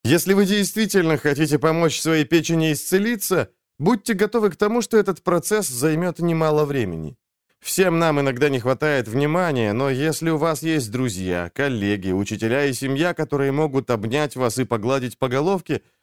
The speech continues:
то у печени есть только вы. Конечно, обнять вы её не сможете, зато сможете показать печени свою заботу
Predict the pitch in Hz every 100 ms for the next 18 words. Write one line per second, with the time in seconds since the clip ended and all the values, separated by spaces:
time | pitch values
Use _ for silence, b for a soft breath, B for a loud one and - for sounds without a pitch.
0 | _ - 196 175 185 226 233 233 220 208
1 | 156 170 160 - - 139 120 - 113 95
2 | 78 - _ _ _ _ - 160 165 127
3 | 147 110 80 98 107 127 156 156 131 139
4 | 135 139 143 135 - 196 233 147 - 101
5 | - 92 139 202 202 240 226 220 214 196
6 | 185 214 202 - 196 190 180 160 160 165
7 | 147 139 135 185 170 127